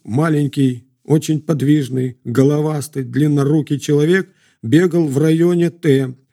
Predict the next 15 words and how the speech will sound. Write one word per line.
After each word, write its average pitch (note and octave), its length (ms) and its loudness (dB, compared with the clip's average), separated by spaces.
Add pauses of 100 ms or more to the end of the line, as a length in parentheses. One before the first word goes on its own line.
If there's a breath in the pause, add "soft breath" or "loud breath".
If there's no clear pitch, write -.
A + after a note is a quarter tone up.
(320)
смотря D#3 600 0
в A#2 120 -4
небо, D#3 520 2
где C3 300 2
ходила D#3+ 540 -2
в C3+ 60 -6
зоне D#3 500 -2
крохотное D#3 760 -2
ушко, C#3 540 0 (180)
ругательски B2+ 760 0
ругая B2+ 480 0
того, D#3+ 460 -2 (240)
кто D3+ 500 -2
ею C#3+ 580 -2
управлял. B2+ 680 -4